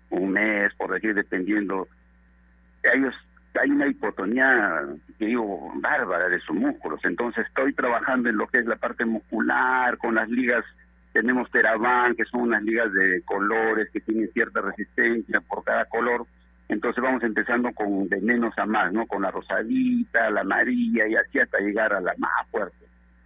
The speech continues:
Entonces, eh, todo es un, un programa en realidad.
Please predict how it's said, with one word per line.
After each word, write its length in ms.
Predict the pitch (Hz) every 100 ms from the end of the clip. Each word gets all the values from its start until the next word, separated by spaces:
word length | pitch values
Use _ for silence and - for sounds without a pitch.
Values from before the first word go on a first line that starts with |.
| _ _ _ _ -
Entonces, 460 | - 131 135 131 - - - _
eh, 560 | 101 101 95 82 90 - - _ _ -
todo 240 | 202 202 202
es 60 | -
un, 480 | 294 311 196 180 175
un 160 | 190 165
programa 540 | 151 131 143 135 107
en 60 | 95
realidad. 400 | 92 90 76